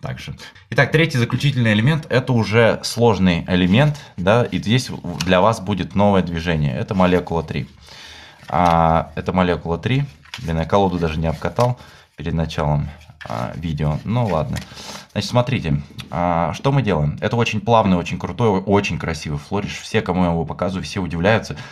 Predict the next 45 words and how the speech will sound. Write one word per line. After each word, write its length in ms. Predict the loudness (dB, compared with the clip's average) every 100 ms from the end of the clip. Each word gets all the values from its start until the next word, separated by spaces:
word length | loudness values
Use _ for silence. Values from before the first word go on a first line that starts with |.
| -20 -20 -10
что 160 | -10
это 220 | -8 -10 -2
очень 380 | -2 -2 -6 -4
и 60 |
очень 300 | -4 -2 -4
красивый 460 | -4 -6 -4 -6 -6
флориш. 440 | -6 -8 -8 -8 -10 -12 -16 -20 -20 -8
А, 180 | 0 2
при 120 | 2
условии, 280 | 0 2 2
что 180 | 2 -2
вы 160 | -2 2
делаете 380 | 4 4 2
его 100 | -2
правильно 480 | 2 4 4 0 -4
и 60 | -6
плавно, 400 | -2 0 0 -6
и 100 | -4
на 80 | -4
скорости. 420 | -4 -8 -8 -12 -20 -20 -6
Значит, 180 | -4 0
смотрите, 400 | 0 0 -4 -6 0
держим 280 | 2 2 2
колоду 260 | 2 2
в 60 | -2
таком 260 | -2 -2
положении, 420 | -2 -2 0 2 0
затем 320 | 0 0 0
мы 100 | 2
делаем, 380 | 2 0 0 -6
э, 440 | -8 -4 -2 -2 -4
как 140 | -6
бы 80 | -2
Z-грип, 500 | -2 0 -2 -4 -6 -8
да? 240 | -4 -4 -2
Вы 140 | 0
умеете 280 | 2 0 -2
это 120 | -6
делать 300 | 0 0 0
уже. 200 | -4 -4 -6 -12 -12 -12 -10 -4
Мы 100 | 0
делаем 260 | 2 2
Z-грип, 540 | 2 -2 0 -2 -2 -6
разделяем 500 | -4 0 2 2 0
стопку, 520 | -2 -4 -2 -4